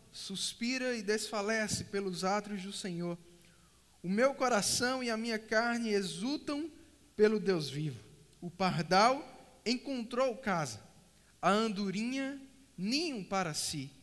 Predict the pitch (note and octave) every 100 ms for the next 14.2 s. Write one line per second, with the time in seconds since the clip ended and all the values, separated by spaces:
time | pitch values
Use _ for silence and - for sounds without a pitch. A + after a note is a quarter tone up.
0 | - - _ - F#3 G#3 G3+ - A#3 B3
1 | F3+ F3 - F3 - D#3+ C#3+ C3 A#2+ -
2 | - - - F3 G#3+ B3+ - - - -
3 | F3+ F#3 F#3+ F#3 G3+ G#3 G3+ - G3 G3
4 | F#3+ F#3 G3 G#3 G3 C#3+ - F3+ F3 F#3
5 | F#3 F3+ E3+ C#3 D3+ F3+ G3 - A3 -
6 | - - E3 G3+ A3+ F3 D#3 D#3+ E3+ -
7 | - - - - F3 E3 C#3+ D#3+ E3+ F3+
8 | F#3+ - - - - _ - A#2+ C3+ A#2+
9 | G2 - - - - - - - E3+ F#3+
10 | F#3+ D#3+ F#3 G3 F#3+ D3+ E3+ G3 E3 -
11 | - - - - - - A3 G#3 E3 B3
12 | D4 D#4+ E4 - - - - - - -
13 | - G#3 G#3+ A3+ G#3 F3 F3 D3 - -
14 | -